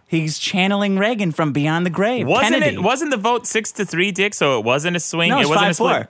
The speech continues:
Speaker 1: It's five four.
Speaker 2: Was it five four?
Speaker 1: Yes, and Kennedy is the one that swung it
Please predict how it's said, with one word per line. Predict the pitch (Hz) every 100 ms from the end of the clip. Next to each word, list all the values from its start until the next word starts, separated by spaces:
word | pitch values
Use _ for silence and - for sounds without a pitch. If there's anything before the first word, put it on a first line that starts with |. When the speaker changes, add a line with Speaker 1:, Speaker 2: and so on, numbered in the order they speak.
| -
Speaker 1:
It's | -
five | 185
four. | 226 196 110
Speaker 2:
Was | 143 202
it | -
five | 240
four? | 269
Speaker 1:
Yes, | 254
and | 240 196
Kennedy | - 226 220 185
is | 196 175
the | 190
one | 170 190
that | 196 -
swung | - - - 156 185
it | 208